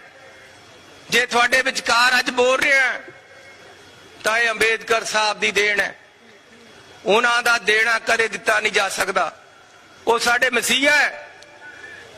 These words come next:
ਤੇ ਅਸੀਂ ਉਹਨਾਂ ਦੇ ਹਮੇਸ਼ਾ ਦੇਣਦਾਰ ਰਹਾਂਗੇ। ਇਹ ਦੇਸ਼ ਉਹਨਾਂ ਦਾ ਦੇਣਦਾਰ ਹੈ, ਦੇਸ਼ ਵਾਸਤੇ, ਤਰੱਕੀ ਵਾਸਤੇ, ਦੇਸ਼ ਦੀ ਵਾਸਤੇ,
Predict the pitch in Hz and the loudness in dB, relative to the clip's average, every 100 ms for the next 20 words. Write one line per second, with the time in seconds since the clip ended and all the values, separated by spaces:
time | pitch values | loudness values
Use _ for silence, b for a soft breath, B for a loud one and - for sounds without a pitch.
0 | - - - - 220 240 - 269 269 262 | -20 -20 -8 -2 0 0 0 0 0 -2
1 | 220 - - _ - - - - - 220 | -6 -12 -20 _ -20 -20 -20 -10 -2 0
2 | 233 226 233 190 202 226 - 233 214 196 | 2 2 0 0 0 0 0 0 0 0
3 | 208 208 208 208 196 226 240 269 262 - | 0 0 -2 0 -2 0 2 2 0 -6
4 | - - - - - 202 214 175 233 277 | -18 -20 -20 -20 -6 -2 0 2 2 2
5 | 311 - - - - - - - - - | 2 -2 -10 -16 -20 -20 -20 -20 -20 -20
6 | - - - - - - 226 240 233 226 | -20 -20 -20 -20 -4 0 2 2 2 0
7 | 180 220 233 233 220 208 170 - - - | 2 2 2 2 0 0 -4 -10 -20 -20
8 | - - - - - - 190 240 262 247 | -20 -20 -20 -20 -20 -6 0 2 2 2
9 | 240 247 240 247 247 254 233 - 285 262 | 2 2 2 0 -2 0 -2 -2 0 2
10 | 247 240 254 240 240 220 247 233 220 220 | 2 2 0 2 0 0 0 2 0 -2
11 | 214 | -6